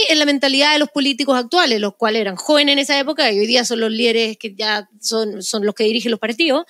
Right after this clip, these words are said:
y finalmente se sigue traspasando a las nuevas generaciones, y yo creo que finalmente es esta pugna política que viene de atrás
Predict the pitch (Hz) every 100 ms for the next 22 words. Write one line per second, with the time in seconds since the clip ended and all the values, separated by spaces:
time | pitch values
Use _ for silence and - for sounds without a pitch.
0 | - - - - - 320 339 359 - 294
1 | 320 330 339 320 294 - 311 349 359 -
2 | 269 220 302 330 339 349 269 254 269 294
3 | - 269 247 - 294 311 285 240 262 285
4 | 285 - _ _ _ _ - 240 294 330
5 | 349 339 359 - 262 - - 240 - 269
6 | - 311 311 330 294 254 240 294 311 277
7 | 233 262 294 254 196 226 294 -